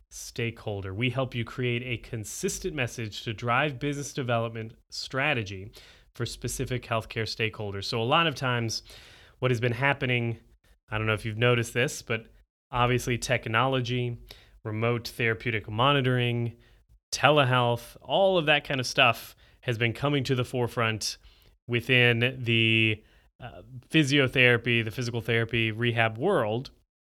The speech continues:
because of things like the pandemic and the move to virtual healthcare. And I've said this for years, that the future of healthcare really is a hybrid model, right? We're going to have a,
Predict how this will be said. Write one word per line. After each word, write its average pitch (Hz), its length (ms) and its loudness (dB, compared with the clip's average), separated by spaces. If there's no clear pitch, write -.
because 120 280 0
of 104 80 -4
things 113 220 -2
like 107 240 2
the 120 80 -2
pandemic 110 720 2
and 104 80 -2
the 104 80 -2
move 117 400 2
to 113 100 -4
virtual 110 400 -4
healthcare. 101 540 -8
And 127 100 -4
I've 147 160 2
said 123 180 0
this 110 160 -4
for 113 120 -4
years, 110 480 0
that 113 220 -2
the 113 380 -8
future 160 440 0
of 117 120 2
healthcare 127 400 0
really 123 220 2
is 113 120 2
a 107 80 4
hybrid 107 420 2
model, 101 320 -4
right? 104 280 -4
We're 113 100 -4
going 113 260 -2
to 107 120 -4
have 104 300 0
a, 117 280 -6